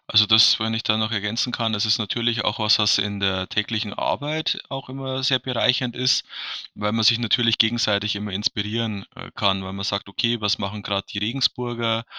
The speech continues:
bei gewissen Themen, äh, was können wir dann vielleicht auch für die O T H, äh, Amberg-Weiden übernehmen, beziehungsweise auch was, was haben wir schon ausprobiert, was können wir dann entsprechend nach Regensburg wieder übertragen und exportieren. Und da haben wir natürlich auch immer wieder die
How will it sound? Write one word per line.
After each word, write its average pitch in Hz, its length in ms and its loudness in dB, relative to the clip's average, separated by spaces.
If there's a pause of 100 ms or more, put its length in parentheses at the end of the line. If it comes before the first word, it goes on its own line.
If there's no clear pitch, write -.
(320)
bei 104 240 4
gewissen 113 440 2
Themen, 110 640 4
äh, 90 240 -4
was 101 140 2
können 107 240 2
wir 120 120 2
dann 113 180 2
vielleicht 104 380 0
auch 95 120 -2
für 110 140 -2
die 107 80 -2
O 98 120 -4
T 107 160 -2
H, 107 420 0
äh, - 180 -4
Amberg-Weiden 104 680 2
übernehmen, 127 720 0 (600)
beziehungsweise 117 600 4
auch 107 160 2
was, - 280 2 (120)
was 104 180 4 (100)
haben 110 140 0
wir 127 160 6
schon 135 180 6
ausprobiert, 135 880 2 (440)
was - 200 4
können 110 200 2
wir 107 80 2
dann 107 160 6
entsprechend 104 560 2
nach 104 180 -2
Regensburg 110 520 0
wieder 101 200 -2
übertragen 98 640 0
und 95 140 -6
exportieren. 117 640 -2
Und 98 140 -4
da 98 140 -2
haben 101 100 -2
wir 101 80 2
natürlich 104 460 -2
auch 104 80 -4
immer 101 260 -6
wieder 104 220 -4
die 98 340 -4